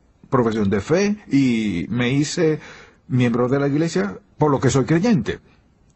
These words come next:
Y usted vigila su conducta, no para criticarle, y observa que n-, no hay ni la menor indicación de cambio. Cuenta chistes sucios, tiene la misma conducta, sin mostrar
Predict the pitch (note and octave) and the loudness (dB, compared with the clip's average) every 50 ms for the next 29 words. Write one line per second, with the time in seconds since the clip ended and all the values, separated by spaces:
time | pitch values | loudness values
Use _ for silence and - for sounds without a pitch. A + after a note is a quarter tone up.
0 | _ _ _ _ _ _ - G2+ G2 F2+ B2 G#2+ F2+ G2 F#2 - A2 G#2 G#2 G#2+ | _ _ _ _ _ _ -4 -2 0 0 0 0 0 -2 -2 0 0 0 2 0
1 | A2 G#2+ G2+ F#2+ - - - C4 A3 - - - G3 F#3 F3 C#3+ F#2 G2 F#2+ D#2+ | 0 -2 -4 -4 -4 -4 -2 -2 -4 -2 -2 0 0 2 0 0 0 -2 -2 -2
2 | - - - - F#3 G3+ G3 F#3+ D#3 C#3 F3 F3+ - F3+ F#3 F#3 E3+ - F#3+ F3+ | -4 -10 -8 -4 -2 -2 0 0 0 0 0 -2 -2 -2 -2 -2 0 0 0 0
3 | F3 G#3 F#3+ - D#3+ C#3+ C3+ C3 C#3+ C3+ C#3 C3 - - F#3+ F3 D#3+ E3+ E3+ E3 | 0 0 -2 0 0 0 0 2 2 2 0 0 0 0 2 2 2 2 0 -2
4 | D#3 - - D#3+ D#3+ C#3+ D3+ D#3+ D#3 - - - D3+ F3+ G3 G#3 A3 A3 G#3 G3+ | -2 -4 -4 -4 -2 -2 -2 -4 -4 -4 -2 0 0 2 2 0 0 0 0 0
5 | G#3 G#3 G3+ G3 F#3 - - - - - - C3 D3+ D3+ D3+ D3 C#3+ C#3 D3+ D#3+ | 0 0 0 -2 -2 -4 -6 -12 -12 -6 -2 0 0 2 2 0 0 0 0 0
6 | E3 E3+ D#3 B2+ B2 - C3 A#2+ - C#3 B2+ C3 - - D3 A#2+ F2+ D#2+ D2 B1+ | 0 0 0 0 0 0 -2 -2 0 0 0 0 0 0 0 0 -2 -4 -6 -8
7 | B1 C2+ D2+ - - - - - - - - - - B2+ B2 C3+ D3 C#3+ - F3 | -10 -10 -12 -12 -14 -20 -20 -20 -20 -20 -14 -4 0 2 2 2 2 0 0 0
8 | E3+ E3 D#3+ D#3 C3+ C3 C3 B2 - - D#3+ C#3 - - - C#3 B2+ A#2 G#2 - | 0 0 0 0 -2 -4 -6 -6 -4 -2 -2 -2 0 0 0 2 2 2 0 -2
9 | - - - - E3+ D#3+ - - E3 E3+ - - - - - _ _ - - _ | -6 -6 -2 0 0 2 2 0 -2 -4 -4 -8 -12 -18 -20 _ _ -20 -20 _
10 | _ _ _ - A#2+ A#2 A#2+ A#2+ A#2 A#2+ A#2+ A#2 A2+ G#2+ F#2+ - E2 G2+ G#2+ G#2 | _ _ _ -2 0 0 2 2 0 0 0 0 -2 -2 -4 -6 -4 0 2 2
11 | A#2 A#2 F#2+ A2+ A#2+ G2+ A#2 A2+ G#2 F#2+ F#2+ A2 G#2 G#2 - - - C3 C#3+ - | 2 2 2 0 0 0 0 0 2 2 0 0 -2 -4 -6 -4 -4 -4 -4 -4
12 | - - - - _ _ _ _ _ - - D3 D#3 D3 D3+ D#3 C#3+ B2 - - | -8 -18 -20 -20 _ _ _ _ _ -2 0 0 0 0 0 -2 -2 -4 -6 -6
13 | - - F3+ D#3+ A#2+ G2 G2+ B2+ E3 | -2 -2 0 0 0 -2 -4 -6 -8